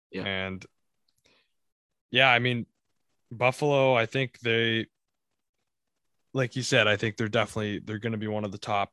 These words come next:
Speaker 2: seeds in the A F C along with the Chargers and, um, you know, yeah, like you said, the Ravens and
Speaker 1: Just
Speaker 2: yeah,
Speaker 1: for
Speaker 2: I'm
Speaker 1: reference, um, I think this is just the case, like, for,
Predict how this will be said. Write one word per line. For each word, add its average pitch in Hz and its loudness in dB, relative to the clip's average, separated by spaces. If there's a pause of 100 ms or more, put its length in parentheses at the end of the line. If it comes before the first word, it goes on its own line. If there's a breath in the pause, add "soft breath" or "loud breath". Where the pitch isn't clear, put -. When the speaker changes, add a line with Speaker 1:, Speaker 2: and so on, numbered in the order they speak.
Speaker 2:
seeds 101 -8
in 95 -8
the 90 -8
A 90 -4
F 90 -8
C 101 -4
along 90 -4
with 90 -10 (720)
the 123 -8
Chargers 104 0 (560)
and, 92 -4 (140)
um, 87 -8 (840)
you 113 -10
know, 87 -10 (160)
yeah, 113 0
like 98 -4
you - -14
said, 101 -6
the 95 -6
Ravens 90 -8 (1160)
and 85 -8 (1080)
Speaker 1:
Just 123 4
Speaker 2:
yeah, 98 4
Speaker 1:
for 107 2
Speaker 2:
I'm 98 0
Speaker 1:
reference, 92 -4 (240)
um, 90 0
I 98 -4
think 120 0 (800)
this 104 -2
is 95 -6
just 95 -4
the 98 -6
case, 98 -2
like, 95 -2
for, 87 -6